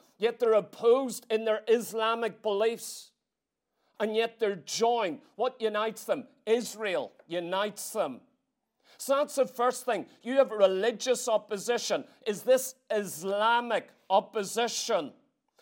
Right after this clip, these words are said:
And of course, we know Jerusalem's not even mentioned once in the Quran. Yet they claim Jerusalem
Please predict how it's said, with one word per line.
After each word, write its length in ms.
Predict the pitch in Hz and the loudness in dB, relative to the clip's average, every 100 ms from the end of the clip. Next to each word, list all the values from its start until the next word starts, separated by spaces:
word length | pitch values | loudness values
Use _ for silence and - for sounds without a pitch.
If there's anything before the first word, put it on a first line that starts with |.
| - | -6
And 80 | 214 | -6
of 80 | |
course, 340 | 214 233 240 - | -2 -2 -2 -4
we 100 | 202 | -4
know 160 | 208 | -4
Jerusalem's 760 | 202 196 185 220 - 180 135 - _ _ _ - | -4 -6 -4 -6 -4 -6 -8 -16 _ _ _ -10
not 240 | 175 190 | -4 -4
even 240 | 180 160 | -6 -8
mentioned 460 | 160 165 - 170 123 | -6 -6 -6 -10 -10
once 500 | - 147 202 - - _ | -6 -4 -4 -10 -18 _
in 140 | 175 180 | -10 -8
the 80 | |
Quran. 580 | 180 - 180 180 160 127 - _ _ - | -12 -12 -8 -6 -6 -8 -14 _ _ -8
Yet 240 | 196 202 | -8 -4
they 160 | 196 185 | -6 -6
claim 680 | - - 185 196 220 226 | -12 -6 -2 0 -2 -6
Jerusalem 720 | 196 196 185 196 - 208 143 | -8 -4 -4 -4 -6 -6 -6